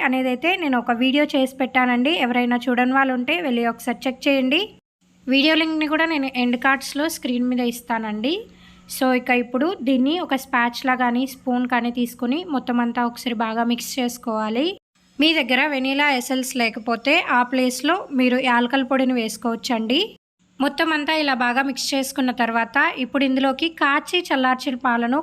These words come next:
కొద్ది కొద్దిగా వేసుకుంటూ ఇలా వీడియోలో కనిపిస్తున్న విధంగా మిక్స్ చేసుకోవాలి. మొత్తం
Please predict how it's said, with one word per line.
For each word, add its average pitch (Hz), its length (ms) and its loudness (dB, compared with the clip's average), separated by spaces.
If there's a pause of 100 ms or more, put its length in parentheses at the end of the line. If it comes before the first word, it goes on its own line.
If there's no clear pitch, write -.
కొద్ది 247 260 0
కొద్దిగా 262 380 2
వేసుకుంటూ 247 600 -2 (140)
ఇలా 240 140 4 (100)
వీడియోలో 294 380 4
కనిపిస్తున్న 254 500 -2
విధంగా 233 380 0
మిక్స్ - 260 -8
చేసుకోవాలి. 208 720 -4 (580)
మొత్తం 254 260 2